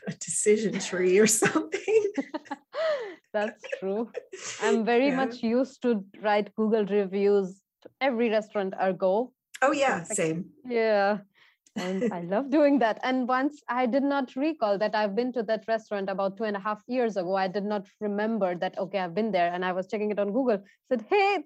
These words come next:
Speaker 2: look, I have reviewed this play. We must go here." <laughs>
Speaker 1: Exactly. I, I actually have, I'm, I'm sorry, I'm going off on this tangent, but that's podcasts, you know. I have a drawer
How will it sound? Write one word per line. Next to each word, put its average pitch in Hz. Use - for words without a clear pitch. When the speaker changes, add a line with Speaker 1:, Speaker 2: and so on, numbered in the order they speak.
Speaker 2:
look, 339
I 330
have 339
reviewed 302
this 262
play. 226
We 214
must 220
go 185
here." 185
<laughs> 220
Speaker 1:
Exactly. 160
I, 254
I 226
actually 233
have, 175
I'm, 196
I'm 190
sorry, 156
I'm 160
going 156
off 165
on 156
this 151
tangent, 147
but 147
that's 180
podcasts, 160
you 151
know. 151
I 190
have 175
a 160
drawer 175